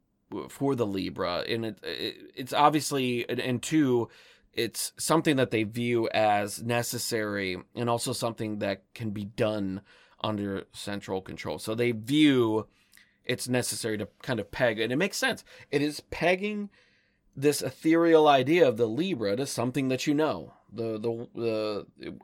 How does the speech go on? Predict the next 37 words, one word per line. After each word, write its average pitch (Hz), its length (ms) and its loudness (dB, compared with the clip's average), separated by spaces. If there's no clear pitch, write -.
uh, 117 60 -2
well, 120 200 -4
we 113 100 -4
don't 110 180 -2
know 110 220 -4
exactly 104 400 -6
yet. 107 180 0
Obviously, 143 400 2
it's 123 140 -8
gonna 113 200 -4
have 107 300 -6
probably 104 200 -4
the 101 80 -8
U 98 140 -4
S 92 120 -10
dollar 107 340 0
and 98 80 -4
the 85 80 -10
pound 101 360 -4
and 87 100 -6
the 69 60 -10
euro, 120 440 2
whether 113 320 4
it's 107 160 -6
not, 104 380 -6
if 104 200 -6
it's 104 140 -10
gonna 98 180 -6
contain 98 320 -8
the 98 100 -6
yuan 101 580 -2
or 92 340 -6
something 101 480 -8
else, 98 680 -4
we 110 140 -8
don't 98 280 -6
know, 107 500 -2